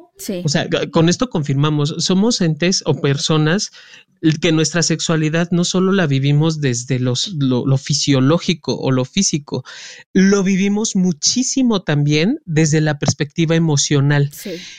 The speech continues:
Speaker 2: Y obviamente este es como el ejemplo más fehaciente que hay de esta conexión tan íntima y tan fuerte que vivimos. ¿Por qué lo menciono, Pau? Porque justo cuando yo estoy frente a algo que me gusta, es
Speaker 1: Ujú.
Speaker 2: más,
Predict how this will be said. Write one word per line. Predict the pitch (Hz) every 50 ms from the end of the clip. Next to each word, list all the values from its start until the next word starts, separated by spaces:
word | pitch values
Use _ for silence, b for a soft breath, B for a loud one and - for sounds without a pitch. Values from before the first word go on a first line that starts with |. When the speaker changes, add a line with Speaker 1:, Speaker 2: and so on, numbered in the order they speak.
| B B B B _ _ -
Speaker 2:
Y | 170 190 196 202 - _ _
obviamente | - 226 233 233 247 254 240 233 233 214 202 - 220
este | 196 - -
es | 220 -
como | - - 202 190 180 170 160
el | 156 147
ejemplo | 151 151 - - 190 185 180 - 208 202
más | 196 180 175 175 -
fehaciente | - 185 175 165 - - 175 170 160 - 180 175
que | - - 147 143 147
hay | 151 151 156 151
de | 156 156
esta | 151 147 - - 160 143
conexión | - 156 131 120 123 - - - 147 143 143
tan | 147 147 143 143
íntima | 143 139 139 143 - 151 147 147 151
y | 170 190
tan | - - 135 131
fuerte | 131 - 143 139 143 - 147 143
que | - 135
vivimos. | 123 123 123 143 160 160 147 131 131 139 - B B B B B B B B B -
¿Por | - 156 143
qué | - 170
lo | 170 202 202
menciono, | 196 165 143 143 - 175 175 170 151
Pau? | - 131 131 135
Porque | - 156 143 - 156
justo | 143 - - 202 - - - 220 226 294 b b b b b b _ _ _ _ _ _ _ _ - -
cuando | - 170 151 143 147 151
yo | 135 127 185 180
estoy | 180 - - - 196 185 165 - -
frente | - - - 185 170 165 160 151 - 160 - -
a | 156 147 143 147 156 175
algo | 185 190 180 175 185 185 -
que | - 156 135
me | 135 131 135 135
gusta, | 127 131 - 170 165 160 - - - - - 147 147 185 233
es | 240 170 156
Speaker 1:
Ujú. | 160 156
Speaker 2:
más, | 151 156 160 - - _